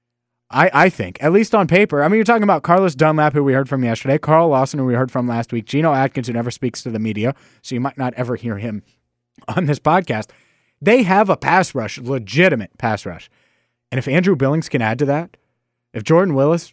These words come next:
can add to that, obviously we know what Lawson is. Whew. Sam Hubbard, the rookie. The more I look at this team,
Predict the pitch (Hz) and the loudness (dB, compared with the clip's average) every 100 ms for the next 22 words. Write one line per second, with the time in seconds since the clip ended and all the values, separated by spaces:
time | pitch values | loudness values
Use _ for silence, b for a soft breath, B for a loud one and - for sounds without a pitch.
0 | _ - 120 131 143 156 170 - _ _ | _ -6 -2 -2 0 0 0 -6 _ _
1 | - 143 175 160 156 139 143 151 135 117 | -2 2 2 2 2 2 2 2 0 0
2 | 135 - 151 160 165 _ _ _ _ _ | -2 -2 -2 -2 -4 _ _ _ _ _
3 | _ _ _ - - - _ _ _ _ | _ _ _ -16 -14 -20 _ _ _ _
4 | - 156 175 143 143 175 143 131 135 170 | -4 0 2 2 2 2 0 -2 -2 -4
5 | 170 _ _ _ _ _ _ _ _ _ | -6 _ _ _ _ _ _ _ _ _
6 | _ _ _ _ _ _ - 262 196 185 | _ _ _ _ _ _ -18 -2 2 4
7 | 208 262 294 247 247 240 277 - 262 - | 4 6 4 4 2 2 0 -4 -4 -2
8 | 220 247 160 165 | -2 0 -4 -6